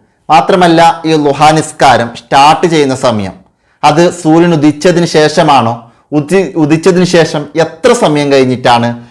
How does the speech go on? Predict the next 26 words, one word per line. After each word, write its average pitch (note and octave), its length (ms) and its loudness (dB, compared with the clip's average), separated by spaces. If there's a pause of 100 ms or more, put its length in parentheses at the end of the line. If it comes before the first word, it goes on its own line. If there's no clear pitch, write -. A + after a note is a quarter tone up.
(200)
ളുഹാ C3+ 260 2
നിസ്കാരത്തിൻ്റെ B2+ 680 -2
സമയം C3 260 0 (220)
ആരംഭിക്കുന്നത് C#3+ 680 0
എന്നത് B2 180 0 (100)
കൂടി A2 200 -4 (140)
ഇന്ന് C3 220 -2
ഞാൻ C3 100 2 (100)
കൃത്യമായി A#2 480 -2
പറഞ്ഞു A2 300 -2
തരാം. G2 180 -4 (600)
ളുഹാ C3 300 2
നിസ്കാരത്തിലെ B2 600 -2
റക്അത്തുകളുടെ C3 720 0
എണ്ണം, G2 200 -4 (540)
അതിലോതേണ്ട D3 500 2 (100)
സൂറത്തുകൾ, A#2+ 460 -2 (220)
ഇവയൊക്കെ C3+ 380 0
പറയാം. G#2 260 0 (400)
ഇതിനെല്ലാം E3+ 440 2
പുറമെ B2+ 320 0 (180)
ളുഹാ C#3 280 0
നിസ്കാരം C#3+ 420 0 (120)
ശേഷമുള്ള A2+ 500 -2
പ്രത്യേകമായ A#2 640 0 (100)
ദുആ, G#2+ 240 2